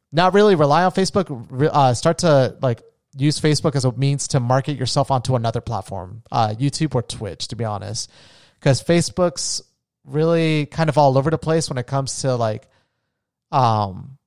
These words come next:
analytics and, and how to make money and revenue, and, and the payout structure, it just isn't as good.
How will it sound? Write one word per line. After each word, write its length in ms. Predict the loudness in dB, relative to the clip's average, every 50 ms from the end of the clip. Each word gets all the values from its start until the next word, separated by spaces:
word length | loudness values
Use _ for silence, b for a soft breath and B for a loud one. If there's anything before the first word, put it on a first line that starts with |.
| _ _ _ _ _ _ _ _ _ -2
analytics 880 | 0 2 2 2 2 4 4 6 6 6 6 4 4 2 0 -2 -2
and, 240 | -2 -2 -2 -2 -4
and 140 | -4 -2 -2
how 160 | 0 2 2
to 80 | 2 2
make 260 | 2 2 0 0 0
money 320 | -2 0 0 2 2 0
and 120 | 0 2 2
revenue, 600 | 2 2 2 2 2 2 4 4 4 4 4 2
and, 280 | 0 -2 -6 -6 -6
and 180 | -8 -6 -6 -6
the 40 | -4
payout 300 | -2 0 2 2 2 2
structure, 380 | 0 -4 -4 -4 -4 -4 -6
it 140 | -6 -6 -6
just 160 | -8 -6 -6
isn't 260 | -4 -6 -6 -6 -6 -6
as 320 | -4 -4 -4 -4 -4 -6
good. 480 | -6 -2 0 2 2 2 2 2 -2